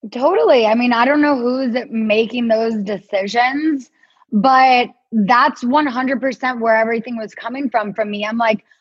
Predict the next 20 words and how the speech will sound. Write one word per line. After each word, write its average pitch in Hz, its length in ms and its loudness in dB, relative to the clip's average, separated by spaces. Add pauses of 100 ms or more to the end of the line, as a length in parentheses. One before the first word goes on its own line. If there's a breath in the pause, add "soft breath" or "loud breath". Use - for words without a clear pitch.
(120)
"I'm 262 260 2
jealous 247 540 2
that 240 200 0
I'm 233 240 2
not 269 220 0
getting 226 440 -2
what 233 200 0 (140)
I 277 480 2
have 240 340 0
worked 214 600 -4
for 247 240 0
personally." 254 840 -6 (340 soft breath)
She 339 320 0
just 339 240 0
walked 269 500 2
on 285 240 0
this 320 220 -4
show 214 280 2
and 254 100 2
is 247 100 -2